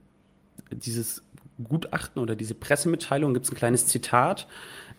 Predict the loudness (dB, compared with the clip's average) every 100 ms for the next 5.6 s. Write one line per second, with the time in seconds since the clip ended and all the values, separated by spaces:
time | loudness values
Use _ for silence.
0 | 0 4 6 6 4 2 0 0 2 2
1 | 0 -2 -2 -2 -2 0 -2 2 6 6
2 | 4 -2 0 4 6 6 6 4 4 4
3 | 2 0 -4 -2 0 0 -2 -16 -20 -14
4 | 6 6 6 2 6 8 8 2 0 0
5 | 4 6 6 4 -4